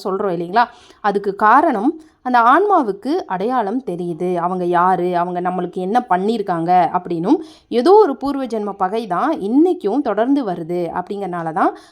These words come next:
அந்த கோபமும் வெறுப்பும் வருது. அதே போல காரணமே இல்லாம நமக்கு யாரையாவது பிடிக்கும். அவங்க கூட ஒரு நாள் தான் பேசியிருப்போம், ஆனா அவங்களோட ரொம்ப வருஷம் பழக்கப்பட்ட மாதிரி நம்ம வந்து சீக்கிரம் அவங்களோட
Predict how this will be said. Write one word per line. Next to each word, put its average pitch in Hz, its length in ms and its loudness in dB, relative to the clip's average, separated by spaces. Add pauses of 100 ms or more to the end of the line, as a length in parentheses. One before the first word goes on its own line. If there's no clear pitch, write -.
அந்த 240 180 0
கோபமும் 247 680 2
வெறுப்பும் 202 440 0
வருது. 170 280 -4
அதே 202 340 0
போல 208 340 0
காரணமே 240 480 2
இல்லாம 190 380 -2
நமக்கு 226 280 -2
யாரையாவது 185 560 0
பிடிக்கும். 208 400 -4 (1300)
அவங்க 240 220 2
கூட 320 200 4
ஒரு 233 200 4
நாள் 247 200 2
தான் 285 120 2
பேசியிருப்போம், 233 520 0
ஆனா 240 340 4
அவங்களோட 185 360 -2
ரொம்ப 185 240 -4
வருஷம் 202 300 -2
பழக்கப்பட்ட 226 480 -2
மாதிரி 202 220 -4
நம்ம 226 220 -2
வந்து 202 380 -2
சீக்கிரம் 320 420 0
அவங்களோட 185 340 -2